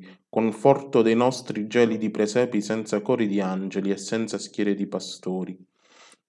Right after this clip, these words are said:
Perdonaci se i nostri sguardi sono protesi altrove, se inseguiamo altri volti, se corriamo dietro ad altre sembianze.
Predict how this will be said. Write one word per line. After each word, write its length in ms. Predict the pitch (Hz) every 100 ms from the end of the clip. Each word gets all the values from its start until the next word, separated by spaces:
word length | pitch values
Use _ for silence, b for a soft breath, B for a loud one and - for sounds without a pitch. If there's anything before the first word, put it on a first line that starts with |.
| _
Perdonaci 880 | 113 107 95 107 101 98 95 - 98
se 140 | 101
i 20 |
nostri 400 | 101 101 - 101
sguardi 500 | 95 98 98 98 95
sono 240 | 92 101 101
protesi 420 | 101 98 98 104
altrove, 640 | 98 - 101 98 95 95 98 B B
se 160 | - 117
inseguiamo 560 | 113 117 113 127 123
altri 320 | 113 - - 113
volti, 500 | 107 98 95 - 104
se 160 | 139 139
corriamo 420 | 143 156 147 107
dietro 360 | 123 143 120
ad 80 | 101
altre 300 | 127 127 -
sembianze. 1000 | 104 101 98 104 101 95 95 92 87 -